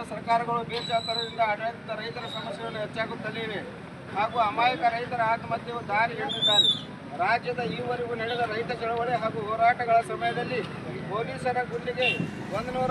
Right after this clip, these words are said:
ಐವತ್ಮೂರು ಜನ ರೈತರು ಹುತಾತ್ಮರಾಗಿದ್ದಾರೆ. ಪ್ರತಿ ವರ್ಷ ಮತ್ತು ಗುಂಡು ಇಲ್ಲದೆ ಸಾಲ ಬಾಧೆ ತಾಳದೆ ಪ್ರತಿ ವರ್ಷ ರಾಷ್ಟ್ರೀಯ ರಕ್ಷಣಾ ಬ್ಯೂರೋ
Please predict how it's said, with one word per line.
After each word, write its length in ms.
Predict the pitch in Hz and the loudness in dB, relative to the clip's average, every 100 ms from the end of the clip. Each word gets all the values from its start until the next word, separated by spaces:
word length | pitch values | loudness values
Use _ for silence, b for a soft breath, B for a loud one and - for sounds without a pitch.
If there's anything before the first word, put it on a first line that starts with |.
| 247 | 6
ಐವತ್ಮೂರು 640 | 226 247 - - 247 247 | 6 2 0 -2 -2 -2
ಜನ 160 | - - 698 | -2 2 2
ರೈತರು 440 | 659 508 508 508 | 2 -2 -2 -2
ಹುತಾತ್ಮರಾಗಿದ್ದಾರೆ. 1000 | 508 508 719 - 740 698 - - - - - - - - - - | -2 2 2 2 2 2 2 0 0 0 -4 -6 -8 -8 -8 -8
ಪ್ರತಿ 300 | - - 554 | -6 -2 2
ವರ್ಷ 240 | 262 - 640 784 - - - - | 2 4 6 6 4 -6 -4 0
ಮತ್ತು 400 | - 269 262 254 | 0 0 -4 -2
ಗುಂಡು 200 | 247 262 | 2 2
ಇಲ್ಲದೆ 340 | 254 262 214 | 4 2 2
ಸಾಲ 320 | 226 240 254 | 2 4 4
ಬಾಧೆ 260 | 254 247 254 | 6 6 4
ತಾಳದೆ 400 | 240 247 247 254 | 2 4 4 2
ಪ್ರತಿ 280 | 240 - 254 | -2 -2 0
ವರ್ಷ 200 | 247 254 | 2 2
ರಾಷ್ಟ್ರೀಯ 500 | 220 220 - 254 254 | 0 0 -2 0 2
ರಕ್ಷಣಾ 380 | 240 - 247 247 | 2 0 4 4
ಬ್ಯೂರೋ 420 | 247 240 196 | 4 2 4